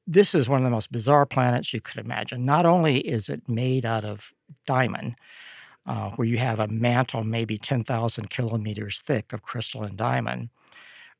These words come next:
the core of it is under such high pressure, a hundred million times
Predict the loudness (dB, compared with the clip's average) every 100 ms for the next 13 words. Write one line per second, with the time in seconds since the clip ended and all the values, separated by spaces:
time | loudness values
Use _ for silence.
0 | _ _ 2 2 2 -4 -8 4 8 10
1 | 8 4 -4 -10 -4 -2 0 0 -2 2
2 | 4 4 0 0 0 -2 0 2 2 -6
3 | -10 -12 -6 -2 0 0 0 0 -2 -4
4 | -4 -2 0 -2 -4 -10